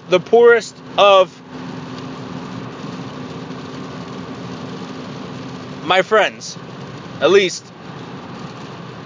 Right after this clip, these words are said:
when it comes to my high school friends, if I who, who have had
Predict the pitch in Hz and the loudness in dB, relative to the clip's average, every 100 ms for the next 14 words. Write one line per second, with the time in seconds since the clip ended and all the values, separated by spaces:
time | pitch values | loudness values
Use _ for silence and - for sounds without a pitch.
0 | - - - - - 139 139 180 165 147 | -14 -12 -12 -12 -4 2 4 4 4 2
1 | 143 127 185 180 139 127 117 101 - - | 2 4 2 2 -2 2 2 0 -10 -14
2 | - - - - - - - - 226 233 | -14 -14 -14 -14 -14 -14 -8 4 4 4
3 | - - 269 311 339 294 - - - - | 0 2 6 8 6 2 -4 -16 -16 -16
4 | - - - - 208 185 175 180 196 185 | -14 -14 -4 4 6 6 4 2 4 4
5 | 151 180 180 175 | 4 2 4 2